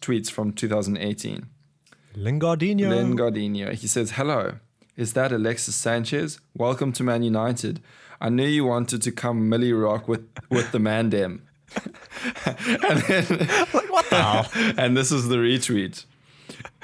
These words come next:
Speaker 1: "In the nine hundred and twenty-seven days that have passed since this tweet, Jesse Lingard and Alexis Sanchez have scored two Premier League goals between them while on the pitch
Speaker 2: Wow.
Speaker 1: together." That's like,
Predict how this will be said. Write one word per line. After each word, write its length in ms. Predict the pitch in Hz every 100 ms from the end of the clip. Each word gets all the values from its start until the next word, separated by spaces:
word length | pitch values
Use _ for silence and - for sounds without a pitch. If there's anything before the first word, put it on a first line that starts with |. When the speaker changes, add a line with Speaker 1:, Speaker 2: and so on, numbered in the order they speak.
| - -
Speaker 1:
"In 180 | 170
the 160 | 165 147
nine 280 | 131 135 165
hundred 320 | 180 180 185
and 120 | 175 156
twenty-seven 600 | 160 156 165 151 143 131
days 340 | 113 110 107
that 100 | 113
have 160 | 110 -
passed 380 | - 127 127 -
since 280 | - 156 -
this 220 | 123 -
tweet, 480 | - 123 71 - - - _ _ _
Jesse 320 | - 175 -
Lingard 500 | 139 120 113 107 104
and 120 | 107 107
Alexis 420 | 107 113 120 123
Sanchez 800 | - - 120 110 107 92 - - _ _ _ _ -
have 120 | 135
scored 320 | - 160 165
two 200 | - 175
Premier 280 | 175 160 147
League 180 | 135 123
goals 260 | 113 113 113
between 440 | 110 - 143 135
them 340 | 101 95 - - _
while 260 | - 113 113
on 120 | 113
the 80 | 117
pitch 180 | 113 113
Speaker 2:
Wow. 60 |
Speaker 1:
together." 460 | - - 98 - - - _ _ _ _ _ _ _ _ _ _ _ _ -
That's 220 | 143 143
like, 160 | 160